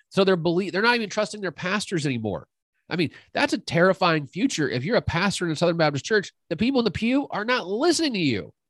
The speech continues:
What do you, how do you do that? How do you deal with that? How do you move on in a world where no one's listening to what you say every Sunday morning?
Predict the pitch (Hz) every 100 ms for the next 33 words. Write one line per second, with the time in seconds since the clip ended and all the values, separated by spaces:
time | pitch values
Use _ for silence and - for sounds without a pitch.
0 | - 220 262 262 247 220 - 262 285 285
1 | 240 294 226 123 147 233 254 226 233 254
2 | 214 165 113 151 220 208 208 196 202 214
3 | 185 165 190 170 151 160 214 214 143 175
4 | 170 185 170 143 160 208 208 147 - 107
5 | 80 78 -